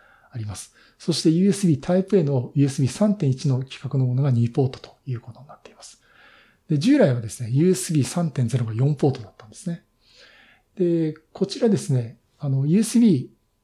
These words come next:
ーフォー、えー、まあ、サンダーボルトフォーですね。外部ディスプレイに、えー、出力するということで、えー、最大三台の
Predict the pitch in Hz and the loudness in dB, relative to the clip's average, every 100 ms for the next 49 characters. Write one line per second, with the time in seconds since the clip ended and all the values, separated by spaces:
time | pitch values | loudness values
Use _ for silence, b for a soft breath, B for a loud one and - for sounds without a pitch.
0 | _ _ _ _ _ - 151 131 - 143 | _ _ _ _ _ -2 -2 -2 -4 0
1 | 135 143 131 - 160 156 151 143 127 139 | 2 4 2 2 2 4 2 0 0 -2
2 | 113 165 156 - 139 139 151 147 151 135 | -2 -4 -4 -6 -2 2 2 2 0 -2
3 | - - 131 123 123 123 151 135 131 b | -8 -2 0 2 0 0 0 -2 -6 b
4 | b b - 120 113 104 98 - 135 131 | b b -6 -6 -6 -10 -12 -6 -4 -4
5 | - 131 127 131 120 127 120 143 123 b | -4 -2 -2 -2 -8 -8 -4 -4 -4 b
6 | b b - 131 - 233 233 240 - 190 | b b -2 -2 -2 0 0 0 0 0
7 | 180 - 233 226 175 143 143 175 123 | 0 0 2 4 4 2 2 2 0